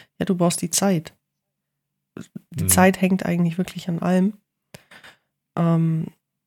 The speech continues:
Speaker 1: und dann durch die vielen Wiederholungen und durch die vielen verschiedenen Sachen, die du machst. Klar, wir haben uns letztes Mal gesagt, „Okay, äh, such dir deine Nische aus und werd da super drin.“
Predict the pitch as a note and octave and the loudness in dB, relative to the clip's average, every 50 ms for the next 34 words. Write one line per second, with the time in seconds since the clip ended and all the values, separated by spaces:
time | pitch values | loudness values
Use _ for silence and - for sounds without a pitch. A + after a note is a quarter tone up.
0 | _ _ - - E3 D#3+ D#3+ D#3+ D#3+ E3 E3+ E3 E3 D#3+ - - E3 - - F#3 | _ _ -8 -4 -2 0 0 2 2 2 2 0 0 -2 -4 -4 -4 -2 2 4
1 | F3 F3 F3 D#3+ E3 E3 E3 D#3+ E3 G3 A3 G#3 F#3+ E3 D3+ D3 C#3 C#3 - - | 4 4 4 4 4 4 4 4 6 4 4 4 4 4 2 2 0 -2 0 4
2 | F#3 F#3+ F#3+ F3+ F#3 - E3 D#3 - - D#3+ - - E3 D#3 D3+ - - - - | 6 6 6 6 4 2 -2 -2 -2 -6 -6 -2 0 0 0 0 -2 -4 -4 -2
3 | E3 D#3+ D#3 D3+ D3+ - D3+ - - E3+ D#3+ D#3 D3+ D#3 D3 D3 D3 D3 - - | -2 -2 -2 -2 -4 -6 -8 -6 -4 -4 -2 0 0 0 0 -2 -4 -6 -6 -8
4 | - - _ _ _ _ _ - - - - - - - - D#3 D#3+ E3 E3+ E3+ | -10 -12 _ _ _ _ _ -20 -20 -20 -20 -20 -8 0 4 4 6 6 6 6
5 | E3 E3 D#3+ - F3+ F#3 - - - - - E3+ E3+ D#3+ D#3+ - E3+ E3 D#3+ - | 4 4 2 2 0 0 0 0 -2 -2 -2 -2 0 0 0 0 0 -2 -4 -6
6 | E3 - - D#3 E3+ F3+ F3 E3+ - - - - - - - - D#3+ - - D3+ | -8 -4 -2 0 2 2 0 0 -4 -10 -10 -10 -8 -8 -6 -6 -6 -4 -4 -4
7 | C#3+ C#3 - D3 F#3+ A#3 - - G#3 G#3 G#3 G3+ - - E3 - E3 D#3 - D3+ | -4 -4 -4 -4 -4 -4 -2 -2 0 0 0 0 -2 -4 -6 -6 -8 -6 -6 -4
8 | C#3+ D3 D#3+ F#3+ - A3 G#3 G#3+ A#3 B3 A#3+ | -4 -2 -4 -2 -2 -2 0 0 0 0 -2